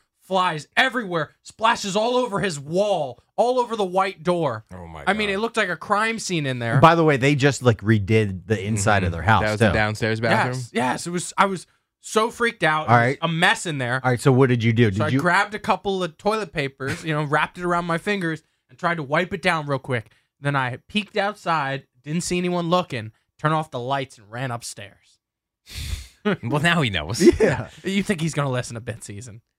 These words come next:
Speaker 2: Well, I'll
Speaker 3: He
Speaker 2: tell,
Speaker 3: said it.
Speaker 2: I'll tell him tomorrow.
Speaker 1: <laughs> Please don't. <laughs>
Speaker 3: Hey, what if you gotta go back over there and repaint his walls? <laughs>
Speaker 1: I mean, it,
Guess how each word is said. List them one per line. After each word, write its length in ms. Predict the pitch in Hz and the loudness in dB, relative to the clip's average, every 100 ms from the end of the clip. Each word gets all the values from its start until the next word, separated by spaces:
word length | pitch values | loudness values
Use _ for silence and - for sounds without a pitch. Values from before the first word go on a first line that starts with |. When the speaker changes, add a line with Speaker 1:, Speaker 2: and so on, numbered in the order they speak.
| _ | _
Speaker 2:
Well, 180 | 101 92 | -6 -4
I'll 60 | |
Speaker 3:
He 80 | 330 | -2
Speaker 2:
tell, 100 | 330 | 0
Speaker 3:
said 100 | 370 381 | 0 0
it. 80 | |
Speaker 2:
I'll 160 | 104 110 | 0 -2
tell 240 | - 139 139 | 0 2 2
him 80 | |
tomorrow. 340 | 151 190 226 - 160 160 | 0 -4 -6 -10 -14 -10
Speaker 1:
<laughs> 120 | 165 _ _ _ _ 220 - | -10 _ _ _ _ -16 -2
Please 220 | 254 147 | -2 -2
don't. 220 | 92 92 - | -12 -12 -6
<laughs> 680 | 117 143 123 240 107 117 - - | -2 0 2 0 -2 -10 -10 0
Speaker 3:
Hey, 140 | 143 | 2
what 180 | 135 185 | 4 4
if 100 | 254 | 2
you 80 | 302 | 0
gotta 200 | 226 160 | 2 2
go 160 | 139 123 | 2 4
back 240 | 113 104 | 2 4
over 220 | 107 95 | 2 2
there 180 | 92 85 | -2 -2
and 160 | 82 101 | -6 -8
repaint 520 | 107 117 101 104 98 | 2 2 4 2 4
his 160 | 98 80 | 0 0
walls? 440 | 78 71 57 82 98 | -8 -14 -6 4 4
<laughs> 60 | |
Speaker 1:
I 120 | 160 202 | 6 2
mean, 180 | 202 | 0
it, 220 | 190 - | -4 -8